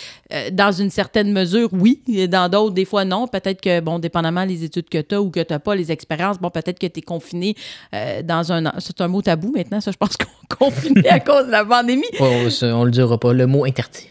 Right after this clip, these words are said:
Speaker 1: Mais moi, ce qui m'a vraiment fasciné dans tout ça, c'est la partie génétique. Il semblerait vraiment qu'il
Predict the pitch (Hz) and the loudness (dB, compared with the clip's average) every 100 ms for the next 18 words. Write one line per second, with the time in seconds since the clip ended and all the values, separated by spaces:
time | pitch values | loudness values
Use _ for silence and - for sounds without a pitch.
0 | 220 226 226 269 494 - 233 226 208 190 | 0 4 4 4 0 -2 2 4 4 2
1 | 185 196 453 - 220 - 214 226 339 196 | 2 2 0 0 -2 0 0 0 0 -2
2 | 180 180 - 269 - 170 175 185 - 392 | -2 -4 -2 -2 0 -2 -2 -6 -4 -4
3 | 202 220 392 202 - - 202 277 220 - | 2 0 2 -2 -2 -6 -2 -2 -4 -8
4 | 120 - 190 214 254 233 190 320 240 208 | -10 -8 -2 0 2 2 2 -2 -2 0
5 | 190 196 302 - 202 208 | 2 2 0 2 4 4